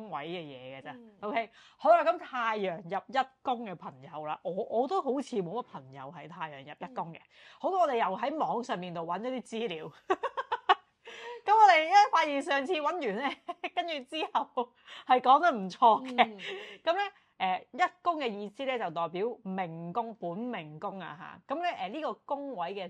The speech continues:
Speaker 1: 代表嘅星座咧就係白羊座，係啦。咁所以咧，當你個太陽入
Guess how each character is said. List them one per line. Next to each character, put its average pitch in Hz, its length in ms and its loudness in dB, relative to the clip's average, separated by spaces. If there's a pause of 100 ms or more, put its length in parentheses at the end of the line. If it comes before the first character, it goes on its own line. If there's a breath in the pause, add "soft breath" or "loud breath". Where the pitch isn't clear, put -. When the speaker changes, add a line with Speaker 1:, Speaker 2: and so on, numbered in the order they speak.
(100)
Speaker 1:
代 147 320 -8
表 185 140 -8
嘅 185 140 -10
星 202 340 -14
座 147 200 -10
咧 175 120 -10
就 156 120 -12
係 165 160 -14 (100)
白 147 240 -8
羊 - 160 -14 (180)
座， - 240 -14 (340 soft breath)
係 202 120 -4
啦。 202 120 -2
咁 349 200 -6
所 202 340 -4
以 233 120 -8
咧， 262 200 -6 (300 soft breath)
當 320 280 0
你 202 100 -6
個 185 120 -4
太 175 420 -10
陽 156 200 -12
入 156 200 -12